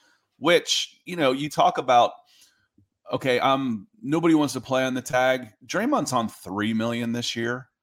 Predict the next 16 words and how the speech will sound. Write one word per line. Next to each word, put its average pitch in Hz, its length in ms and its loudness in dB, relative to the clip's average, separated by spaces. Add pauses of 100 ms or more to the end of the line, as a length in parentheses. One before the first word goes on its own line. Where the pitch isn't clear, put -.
(300)
You're 139 160 -6
gonna 220 140 -2
give 214 140 -2
me 180 100 0
a 117 100 0
six - 640 -2 (100)
X - 500 -4
raise? 110 760 -4 (500)
Okay. 117 420 -4 (320)
You 110 120 -8
know, 110 140 -2
that's 139 180 0
a 208 60 0
little 214 180 2
different 151 420 -2
than, 123 300 -2